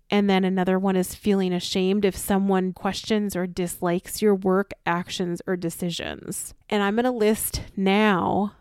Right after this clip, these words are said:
a few ways that I wrote down that I could think of and things that are coming up with my clients or myself or with other people that I know, and ways that we commonly abandon ourselves. And these can be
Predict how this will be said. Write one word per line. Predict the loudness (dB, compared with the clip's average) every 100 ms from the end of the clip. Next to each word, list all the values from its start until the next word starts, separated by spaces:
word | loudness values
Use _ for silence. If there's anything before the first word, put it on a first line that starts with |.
| -4
a | -4
few | -2 0 4 6
ways | 4 4 2 0 0
that | -4
I | -4 -2
wrote | 2 2 2
down | 2 2 2
that | 2
I | 2
could | 0 0
think | 0 2
of | 2 2
and | 2 2
things | 2 2 2
that | 0
are | -2
coming | -2 -2 -2 -2
up | -2
with | -2 -2 -6
my | -6
clients | -2 0 2 2 2 0 -4
or | -4
myself | -2 -2 -2 2 4 4 2
or | 0
with | 0 2
other | 2 0
people | 0 -4 0 2
that | 2
I | 2
know, | 2 2 4 2 0 -20 -18 -18 -20 -14 0
and | 2 4
ways | 4 4 2 2
that | 2 2
we | 0
commonly | -2 -2 0 0 0 0
abandon | 0 0 0 0 2
ourselves. | 0 -2 -2 0 2 2 -2 -18 -20 -20 _
And | 0 4
these | 4 2
can | 0 0
be | 2 2 2